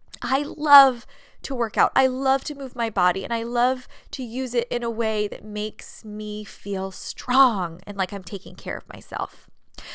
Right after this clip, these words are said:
So what are those limiting beliefs for you? I hope you'll identify that in your own life. Maybe it's fitness, and maybe this has encouraged you in that aspect. Maybe it's something totally different, but I guarantee something will kind of pop up in your mind, like,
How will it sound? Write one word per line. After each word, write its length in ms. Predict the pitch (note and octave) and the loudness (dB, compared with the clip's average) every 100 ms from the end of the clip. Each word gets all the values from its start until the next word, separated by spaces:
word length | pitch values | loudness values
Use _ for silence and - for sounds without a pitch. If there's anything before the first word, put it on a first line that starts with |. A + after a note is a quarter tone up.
| - - | -16 -4
So 160 | - | 0
what 180 | C4 C#4+ | 4 4
are 60 | D4+ | 6
those 200 | C#4 A#3+ | 4 2
limiting 340 | A3+ A3+ A3 | -4 -6 -6
beliefs 360 | G3+ F#3 F#3 - | -6 -4 -6 -8
for 160 | - | -6
you? 340 | F3 - - - - | -6 -6 -8 -10 -8
I 80 | A3+ | -4
hope 240 | A3+ C#4+ D#4+ | 2 2 4
you'll 100 | C#4 | 2
identify 560 | A#3+ G3 F#3+ - F#3+ | 2 0 -4 -2 -2
that 200 | F#3+ - | -2 -4
in 100 | F#3+ | -6
your 180 | F3 - - | -8 -10 -8
own 220 | F3+ E3+ | -8 -6
life. 300 | D#3 - - - | -4 -6 -6 -6
Maybe 280 | G3+ A3+ | -4 0
it's 180 | A3 - | -2 -2
fitness, 480 | - A3+ B3+ D4 - | -6 -6 -2 -4 -4
and 80 | G3+ | -6
maybe 180 | G3 G#3 | -6 -6
this 160 | G3+ | -6
has 140 | G3 G#3 | -8 -10
encouraged 520 | F#3 - F#3 - - | -10 -6 -6 -6 -6
you 140 | F#3+ | -6
in 100 | F#3 | -2
that 160 | G3 A3+ | 0 2
aspect. 520 | B3+ - D4 E4 - - - - - | 2 2 -2 -2 -4 -14 -14 -14 -4
Maybe 140 | A3+ | -2
it's 100 | A#3+ | 0
something 240 | B3 A3+ G3 | -2 -6 0
totally 400 | - G3 F#3+ F3+ | 4 4 2 -2
different, 380 | D#3+ - - - - | -4 -6 -10 -8 -2
but 80 | |
I 140 | G3 F#3+ | 0 -2
guarantee 640 | F3 A#3 A#3+ C#4 - G3+ | -2 -2 -2 -2 -8 -8
something 460 | - E3 - G#3 A3 | -6 -6 -6 -8 -4
will 140 | F3+ | -4
kind 260 | - G3+ F3+ | -2 -2 -2
of 220 | E3 - - | -4 -8 -4
pop 280 | - E3+ | 0 2
up 160 | F3 - | 0 -2
in 100 | F#3 | -6
your 120 | F3+ | -6
mind, 400 | F3 E3 F3 F#3+ F#3 | -2 -2 -2 -4 -2
like, 260 | E3+ - | -2 -4